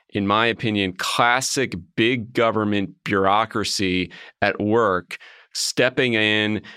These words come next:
and saying, "We know what's best. You're gonna have to deal with all <laughs> this collateral consequences, all of this, all these problems, economic and social, but really, this is in your best interest. We, we are accomplishing something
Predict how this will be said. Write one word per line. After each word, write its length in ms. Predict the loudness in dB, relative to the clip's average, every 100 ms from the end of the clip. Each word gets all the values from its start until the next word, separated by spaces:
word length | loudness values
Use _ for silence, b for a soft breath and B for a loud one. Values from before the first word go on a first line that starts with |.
| B
and 180 | -4 -2
saying, 420 | 0 2 2 0
"We 180 | 0 2
know 360 | 2 2 2 0
what's 240 | 0 -2 0
best. 540 | 0 0 -2 -8 -10 B B B -20 -20 -12
You're 340 | -2 2 2
gonna 200 | 2 0
have 180 | 0 0
to 120 | -2
deal 280 | -2 0 2
with 120 | 2
all 200 | 2 2
<laughs> 140 | 0 0
this 260 | -2 -2 -6 -4
collateral 640 | 0 4 4 4 0 -2
consequences, 1040 | -2 -2 -2 -4 -4 -2 -2 -2 -2 0
all 320 | 0 2 2
of 140 | 0 0
this, 400 | -2 0 -4 -8 B B B
all 200 | 0 0
these 200 | 0 -2
problems, 720 | -4 0 2 2 2 0 -2 -2
economic 640 | -2 0 0 0 -2 -2
and 140 | -4 -4
social, 680 | -2 0 0 0 0 0 B B B B B 0
but 260 | 2 2 0 -10 _ _
really, 400 | -2 2 4 2
this 280 | 2 0 0
is 140 | -2
in 140 | 0 0
your 400 | 2 2 2 2
best 420 | 2 0 0 -2
interest. 420 | -2 -2 -4 -2
We, 380 | 0 2 2 0
we 280 | 0 2 2
are 180 | 2 0
accomplishing 800 | -2 -2 0 0 -2 -2 -2 -2
something 580 | -2 -2 -2 -2 -2